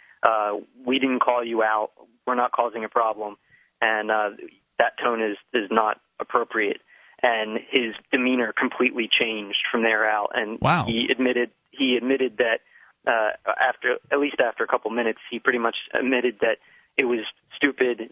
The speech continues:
Speaker 1: that people have been parking there for a long time. The sign clearly says that it's residential parking. The curb's yellow.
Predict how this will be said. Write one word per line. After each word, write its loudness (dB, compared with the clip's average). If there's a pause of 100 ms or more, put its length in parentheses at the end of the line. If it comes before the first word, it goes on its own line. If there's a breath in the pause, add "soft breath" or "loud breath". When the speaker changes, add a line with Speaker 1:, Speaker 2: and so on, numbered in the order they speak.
Speaker 1:
that 2
people -2
have -6
been -4
parking -2
there 2
for 0
a 0
long 0
time. -2
The -8
sign -2
clearly 0
says 2
that 0 (140)
it's -2
residential 0
parking. -2
The -4
curb's 0
yellow. 0